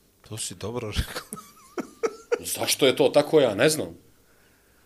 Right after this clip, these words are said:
Speaker 2: Mislim, sad možemo da istražujemo, možemo da govorimo o tome. Kako je moguće da zemlja koja ima svaki mogući potencijal, nijedan od tih potencijala ne koristi? Kako je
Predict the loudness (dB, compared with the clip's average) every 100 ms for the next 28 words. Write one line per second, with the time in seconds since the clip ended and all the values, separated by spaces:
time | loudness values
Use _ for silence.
0 | _ -14 -10 -8 -8 -8 -4 -2 4 4
1 | 2 -2 0 2 2 0 -4 -10 -6 2
2 | 6 6 6 2 0 -2 -4 -14 -20 -20
3 | -20 -16 -8 -4 0 0 0 -2 -4 -4
4 | 0 2 2 2 2 2 2 2 0 0
5 | -2 0 0 0 -2 0 0 -2 -2 -6
6 | -4 -4 0 4 4 4 -4 -6 0 2
7 | 2 0 -4 -6 -6 -4 4 6 4 2
8 | 0 -2 -2 -4 -4 -6 _ _ _ _
9 | _ _ _ -16 -12